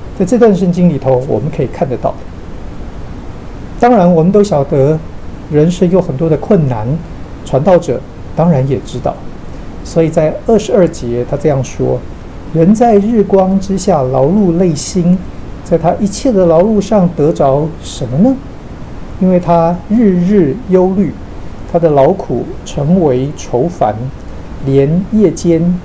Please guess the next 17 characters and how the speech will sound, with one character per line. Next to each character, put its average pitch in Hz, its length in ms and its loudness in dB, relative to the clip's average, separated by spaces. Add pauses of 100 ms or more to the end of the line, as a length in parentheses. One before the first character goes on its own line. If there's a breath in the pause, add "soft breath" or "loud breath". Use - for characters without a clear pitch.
心 226 560 0 (180)
也 104 120 -2
不 254 140 -4
安， 147 140 0 (800)
这 190 300 2 (400)
也 113 140 -6
是 - 260 -6
虚 139 220 -4
空。” 135 200 -2 (1800)
弟 208 80 6
兄 220 40 8
姐 202 120 6
妹， 185 100 6
你 180 80 2
看 208 340 6
见 202 300 4 (100)
他 190 120 0